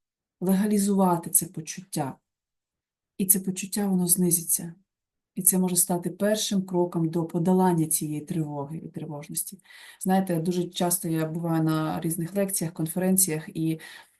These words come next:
е, я бачу, як, наприклад, психологи, найчастіше це гештальтисти, вони виходять на сцену і починають казати: «Ой, ви знаєте, я зараз тривожусь». Або,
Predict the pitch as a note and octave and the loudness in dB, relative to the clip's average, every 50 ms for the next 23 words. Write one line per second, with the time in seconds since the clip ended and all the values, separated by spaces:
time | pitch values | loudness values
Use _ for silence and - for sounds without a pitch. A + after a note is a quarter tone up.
0 | _ _ - - F3 E3 E3 D#3+ D#3+ E3+ E3 F#3+ F#3 F#3 F#3 - - D#3+ D#3 D#3 | _ _ -8 -4 0 2 4 4 4 4 4 4 4 4 4 0 -2 0 -2 -2
1 | D#3 - - D#3+ D#3+ D#3+ D#3+ - D#3 - - C#3+ - - - - E3+ F3 - F#3+ | -2 -4 -4 -2 -2 -2 -2 -4 -8 -6 -6 -10 -10 -6 -6 -6 -6 -4 -2 0
2 | G3 F#3 F3+ E3 D#3+ E3 E3+ D#3+ - F3 - - E3+ - F3+ - - D#3+ E3 - | 0 0 0 0 -2 -2 -2 -4 -6 -8 -8 -8 -6 -8 -6 -6 -6 -4 -4 -6
3 | - - D#3+ D#3+ - G3+ G3+ - - F3+ D#3+ - - - - - _ - E3 D#3 | -6 -8 -8 -8 -4 -2 -2 -2 -4 -4 -12 -12 -16 -20 -20 -20 _ -4 0 2
4 | E3 D#3+ F3 E3 - F3+ E3 E3 E3 E3 D#3+ - - - G3+ G#3+ G#3 F#3+ F3+ E3+ | 4 4 2 0 -2 0 -2 0 0 2 2 2 2 2 0 0 0 0 0 -2
5 | - - E3 D#3 D3+ D3+ D3+ D3+ D#3 - - D#3+ - - G3+ G3+ G3 F3+ F#3 F#3+ | -2 0 0 0 0 0 0 -2 -4 -4 -4 -4 -2 0 2 4 4 4 2 0
6 | - E3 D#3 C#3 - - F3+ - D#3 E3 D#3+ E3 E3 F#3 A3 A#3 - - F3+ D#3+ | -6 -4 -4 -4 -4 -6 -8 -4 -2 -2 -2 -2 0 0 0 0 0 0 -2 0
7 | E3+ F#3 F#3 F3 E3 D#3+ D#3+ - - - D3+ E3+ D#3 C#3 A#2+ - - - - - | 2 2 2 2 0 -2 -4 -4 -6 -6 -6 -6 -6 -6 -8 -8 -10 -10 -10 -10
8 | - - D#3+ E3 D3+ | -10 -10 -10 -8 -8